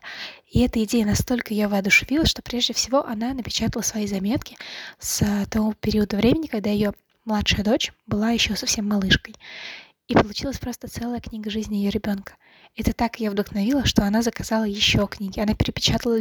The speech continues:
сборники своих цитат, которые она собирала, свои размышления, свой личный дневник. И у нее получились настоящие книги. И, боже, можно составить свою настоящую книгу из чего угодно. Это ли не вдохновляет?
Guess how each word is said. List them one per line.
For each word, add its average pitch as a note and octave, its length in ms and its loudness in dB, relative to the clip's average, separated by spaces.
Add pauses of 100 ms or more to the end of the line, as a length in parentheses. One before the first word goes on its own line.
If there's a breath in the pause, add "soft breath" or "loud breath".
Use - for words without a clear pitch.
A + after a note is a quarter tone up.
сборники A3+ 420 -2
своих G#3+ 280 -2
цитат, - 340 -2
которые - 280 0
она G3 100 -2
собирала, G3 480 0 (420 loud breath)
свои G#3+ 560 4
размышления, G3+ 720 2
свой G3 240 0
личный G3+ 380 0
дневник. G3 380 -10 (360 loud breath)
И G3+ 80 -6
у G3 40 0
нее G#3+ 120 2
получились - 460 2
настоящие G#3+ 540 -2
книги. G#3 360 -8 (380 loud breath)
И, A3 80 -12
боже, G#3+ 360 0 (440 loud breath)
можно A3 220 0
составить A#3+ 360 2
свою A3 160 -4
настоящую - 400 0
книгу C#4 240 0
из - 120 2
чего A3+ 280 4
угодно. A3 420 0
Это A#3+ 240 0
ли C4 80 2
не G#3+ 120 -2
вдохновляет? A3 640 -4